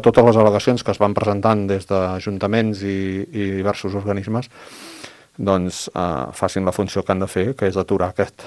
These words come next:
aquest projecte que, com dèiem, és una barbària, eh, perquè no, o sigui, ens destrossen tot el territori. No vol dir que estiguem en contra, eh,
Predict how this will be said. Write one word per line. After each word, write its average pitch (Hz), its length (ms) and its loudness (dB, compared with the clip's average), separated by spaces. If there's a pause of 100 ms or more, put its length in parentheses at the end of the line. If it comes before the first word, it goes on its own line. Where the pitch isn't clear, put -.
(140)
aquest - 320 -4
projecte 92 480 -2
que, 90 80 -4
com 90 160 -4
dèiem, 90 240 -2
és 95 80 -4
una 92 160 -2
barbària, 92 480 0 (560)
eh, 101 80 -8 (600)
perquè 87 440 -6 (640)
no, 104 200 4 (440)
o 139 80 -14
sigui, 101 240 -6
ens 98 80 -4
destrossen 104 560 2
tot 110 160 4
el 101 80 0
territori. 104 440 4
No 117 120 6
vol 120 160 10
dir 127 140 8
que 123 100 8
estiguem 110 320 4
en 107 100 0
contra, 113 380 6
eh, - 880 -8